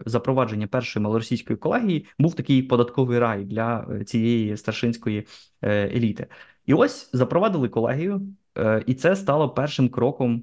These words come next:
в напрямку ослаблення фінансової незалежності козацьких, козацьких еліт. На словах Петербург мотивував рішення запровадити новий паралельний уряд, е, фінансовим балаганом України. Мовляв,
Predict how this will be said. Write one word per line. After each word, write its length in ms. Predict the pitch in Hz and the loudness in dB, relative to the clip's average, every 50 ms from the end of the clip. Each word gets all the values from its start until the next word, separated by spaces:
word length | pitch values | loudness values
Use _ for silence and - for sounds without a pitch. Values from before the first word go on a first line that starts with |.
| - _ _ | -8 _ _
в 120 | 113 110 117 | 0 2 4
напрямку 840 | 120 131 139 131 139 123 117 113 - - 110 107 104 101 98 - - | 4 4 4 2 2 0 0 0 -2 -2 -2 0 0 -2 -4 -6 -6
ослаблення 600 | - 127 117 - - 120 131 143 143 127 117 110 | -4 -4 -2 0 0 0 2 2 2 2 2 2
фінансової 520 | 107 - 120 113 117 120 120 120 107 107 107 | 0 0 0 0 0 0 -2 -2 -2 -2 -2
незалежності 640 | 107 104 113 107 113 113 - 110 107 - - - 98 | -2 0 0 0 0 0 -2 -4 -6 -6 -6 -6 -4
козацьких, 560 | - 123 110 110 110 - - - 104 - - - _ _ | -2 0 0 0 -2 -2 -4 -6 -8 -8 -10 -18 _ _
козацьких 460 | - - 113 110 107 - - 110 - 117 | -4 -2 -2 -2 -2 -2 -4 -6 -4 -2
еліт. 280 | 107 107 101 98 - - - - - - - - - - - | -2 -2 -2 -4 -8 -14 -18 -18 -18 -18 -20 -20 -20 -4 2
На 140 | 123 120 120 | 2 2 4
словах 360 | - 147 143 156 208 226 - | 2 2 2 2 2 2 0
Петербург 440 | - 135 131 123 120 127 170 202 196 196 | -2 -2 -2 -2 0 2 2 2 2 2
мотивував 480 | 127 117 131 120 120 123 143 147 127 | 0 2 2 2 2 4 2 4 4
рішення 440 | 123 139 143 135 - 113 101 101 101 | 4 4 2 2 0 -2 -2 -2 -2
запровадити 540 | 101 110 - 123 117 120 120 110 104 - 110 | -2 -2 -2 0 0 2 2 0 0 0 0
новий 260 | 113 117 113 120 113 | 0 2 2 0 0
паралельний 480 | - - 107 110 107 107 107 107 107 120 | -2 -2 -2 0 0 0 0 0 0 0
уряд, 380 | - 214 254 247 190 - - - - - - - - - | 0 2 2 2 0 0 -4 -10 -20 -20 -20 -18 -8 -4
е, 100 | - 110 | -4 -2
фінансовим 580 | - - 147 139 147 185 190 190 143 131 127 117 | 0 4 4 4 6 4 2 0 0 2 2 2
балаганом 460 | 117 117 117 120 131 131 123 113 107 | 2 2 2 2 2 2 2 2 0
України. 480 | 107 - 120 117 113 104 95 90 - - _ - | -2 -2 -2 -2 -2 -2 -4 -6 -6 -10 _ -4
Мовляв, 380 | 117 110 139 202 226 220 185 | -2 0 2 2 2 0 0